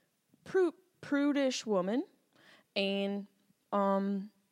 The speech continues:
I was wondering if it's a s-, considered a sin to l-, laser your, your,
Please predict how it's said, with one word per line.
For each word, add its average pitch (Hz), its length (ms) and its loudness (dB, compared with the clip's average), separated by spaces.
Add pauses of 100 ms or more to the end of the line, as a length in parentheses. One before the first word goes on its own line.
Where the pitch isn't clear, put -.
(460)
I 196 680 0 (840)
was 208 200 4
wondering 214 640 4 (160)
if 185 600 2 (260)
it's 202 240 -4
a - 60 -2
s-, - 280 -8
considered 214 640 2
a 185 80 0
sin 180 560 -4 (440)
to 196 580 0 (220)
l-, 185 220 -4
laser 202 540 4
your, 180 220 2 (320)
your, 185 160 -2